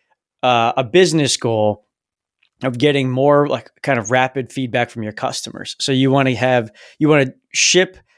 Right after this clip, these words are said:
smaller increments and, 'cause you have a good feedback loop, like, a good flywheel with your customers, and your goal is to get that and iterate and, and, um,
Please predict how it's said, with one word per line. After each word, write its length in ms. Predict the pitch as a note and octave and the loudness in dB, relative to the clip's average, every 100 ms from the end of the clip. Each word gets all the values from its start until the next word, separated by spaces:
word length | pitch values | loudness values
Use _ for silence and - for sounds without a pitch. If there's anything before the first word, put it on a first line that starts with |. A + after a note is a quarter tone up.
| - | -10
smaller 540 | - D#3+ D#3 D#3+ D#3 | -6 2 6 6 4
increments 800 | D3+ D3+ - C3 A#2+ B2 - - - | 2 -2 -2 -2 -2 -2 -2 -6 -4
and, 180 | C#3 C3+ | -4 -2
'cause 140 | C#3 | 0
you 60 | C3 | 0
have 80 | B2 | 0
a 40 | |
good 200 | - D#3+ | 0 -2
feedback 460 | - D#3+ C#3 C3+ B2+ | 0 -2 2 2 2
loop, 180 | C3+ A#2+ | -2 -2
like, 120 | G#2+ | -6
a 60 | G#2+ | -2
good 200 | C#3+ C3+ | -4 0
flywheel 340 | C3+ C3 C3 | 2 4 2
with 140 | B2 | 0
your 80 | A#2 | -4
customers, 580 | - B2+ - A#2 A#2 A2 _ - _ | -2 -2 -2 -6 -6 -8 _ -20 _
and 140 | C3 C3 | -4 -2
your 100 | C3+ | 0
goal 260 | C3+ C3+ | 4 4
is 120 | B2 | 2
to 80 | - | -2
get 300 | G#2 D3 C#3 | 0 0 2
that 240 | C#3+ C3+ C3 | 2 0 0
and 160 | B2 | -8
iterate 420 | B2+ C3 B2+ A#2+ A2 | -6 -4 -2 -2 -2
and, 140 | B2 - | -8 -6
and, 260 | B2+ A#2 A2+ | -6 -4 -2
um, 340 | A2 G#2+ | -2 -2